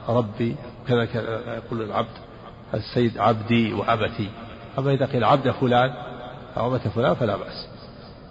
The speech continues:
فإذا أضيف إلى المتكلم فهو ممنوع لما فيه من نسبة العبودية إليه، وإذا أضيف إلى غير المتكلم فهذا جائز. وقيل في الجمع بينهما إن النهي محمول على الكثرة،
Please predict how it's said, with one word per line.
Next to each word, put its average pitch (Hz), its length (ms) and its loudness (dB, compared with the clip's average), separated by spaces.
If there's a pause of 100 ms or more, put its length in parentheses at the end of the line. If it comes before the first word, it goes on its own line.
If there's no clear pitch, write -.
(120)
فإذا 123 200 2
أضيف 143 280 6
إلى 139 200 8
المتكلم 143 600 0 (240)
فهو 117 140 0
ممنوع 107 320 0 (1300)
لما 110 120 0
فيه 107 200 0
من 113 80 -4
نسبة 113 360 -4
العبودية 104 400 0
إليه، 95 240 0 (1300)
وإذا 135 220 8
أضيف 127 280 4
إلى 117 180 6
غير 113 180 4
المتكلم 127 460 -4
فهذا 104 360 -2 (220)
جائز. - 360 -8 (840)
وقيل 165 420 10
في - 120 -2
الجمع 127 260 2
بينهما 131 600 2 (1300)
إن 131 100 -2
النهي 135 260 6
محمول 131 360 4
على 110 180 6
الكثرة، 101 420 -2